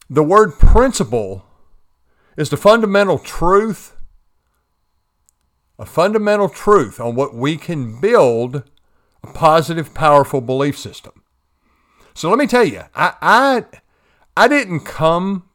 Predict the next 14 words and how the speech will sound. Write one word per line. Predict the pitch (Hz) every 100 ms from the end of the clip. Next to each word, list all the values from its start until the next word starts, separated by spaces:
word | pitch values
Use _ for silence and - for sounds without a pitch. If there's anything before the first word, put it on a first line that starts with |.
| _ _ _ _ -
I, | 170
I | 190 247
was | 262 131
miserable | 135 151 135 123 95 101
in | 110
my | 110 107
addiction. | 98 95 101 - - _ _ _ _ _ _ _ _ _ _ _ _ _ _ -
Absolutely | 180 170 190 185 151 131
miserable. | 139 131 87 - -
And, | 139 143
and | 143 139 131 127 120 -
i-, | 131 127
if | 127 120
you | 175 202 208 196 156